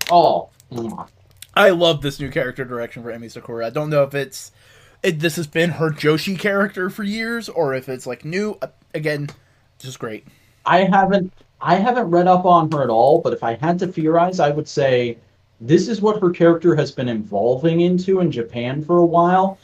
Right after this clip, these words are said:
Speaker 1: but she was doing a nostalgia act thing for A E W in America.
Speaker 2: Yeah, that seems reasonable. But no, this, this was a fun, fun, like, triple threat, triple tags,
Speaker 1: Mm-hmm.
Speaker 2: thingamajig.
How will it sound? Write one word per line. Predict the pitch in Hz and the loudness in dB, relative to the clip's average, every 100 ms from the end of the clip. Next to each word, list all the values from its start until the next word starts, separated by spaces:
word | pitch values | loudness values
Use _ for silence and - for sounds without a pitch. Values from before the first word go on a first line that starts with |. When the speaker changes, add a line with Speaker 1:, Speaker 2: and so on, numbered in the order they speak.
| _ _ _ | _ _ _
Speaker 1:
but | 156 156 | 4 4
she | - | 0
was | 151 151 - | -2 -4 -4
doing | 147 151 143 | 0 2 0
a | |
nostalgia | 127 120 - - 135 147 135 120 | -2 -6 -4 0 2 2 0 -2
act | 117 107 107 | -2 -6 -8
thing | - 123 113 104 | -4 -4 -2 -4
for | 113 113 | -2 -2
A | 120 | -2
E | 117 104 | -2 -2
W | 110 104 104 104 | -4 -4 -6 -6
in | 98 | -6
America. | 98 104 98 87 - - _ _ _ _ _ _ _ _ _ _ _ - | -6 -4 -6 -8 -12 -18 _ _ _ _ _ _ _ _ _ _ _ -12
Speaker 2:
Yeah, | 320 | -8
that | 294 | -8
seems | 233 175 | -8 -8
reasonable. | 139 135 131 131 131 - _ _ _ _ _ | -8 -8 -10 -8 -8 -10 _ _ _ _ _
But | 175 | -2
no, | 175 165 | 2 4
this, | 147 185 196 | 2 -2 -4
this | 226 214 214 | -10 -10 -8
was | 226 | -4
a | 165 | -4
fun, | - _ 156 151 147 151 147 135 123 _ | -4 _ -2 0 -2 -2 -4 -6 -14 _
fun, | _ - 135 139 135 | _ -2 -2 -2 -6
like, | 131 - | -8 -8
triple | 156 143 131 | -10 -8 -10
threat, | 135 123 123 - _ _ _ _ _ _ | -6 -6 -6 -8 _ _ _ _ _ _
triple | 143 143 | -10 -10
tags, | 143 143 123 120 117 | -2 -2 -2 -4 -6
Speaker 1:
Mm-hmm. | 117 117 113 _ - | -6 -8 -10 _ -12
Speaker 2:
thingamajig. | 131 117 117 117 113 | -12 -12 -10 -12 -12